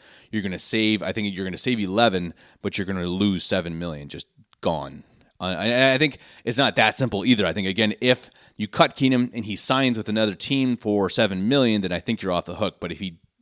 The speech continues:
signs, say, for the league minimum, which is <laughs> probably likely at this point,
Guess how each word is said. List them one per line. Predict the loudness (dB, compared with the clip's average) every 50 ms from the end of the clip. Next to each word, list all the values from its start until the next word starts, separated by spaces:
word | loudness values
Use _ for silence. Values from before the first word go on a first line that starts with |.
| _ _
signs, | -2 0 2 2 2 0 0
say, | 0 -2 0
for | -2 -4
the | -6 -6 -6 -6
league | -4 -4 -4 -2
minimum, | -2 0 0 0 0 0 -2 -2 -4
which | -4 -4 -6 -8
is | -10 -10
<laughs> |
probably | -12 -8 -6 -6 -4 -4 -6 -8 -8 -8 -6
likely | -4 -2 -2 -2 -2 -2 -4 -4
at | -4
this | -6 -10 -8
point, | -8 -6 -6 -6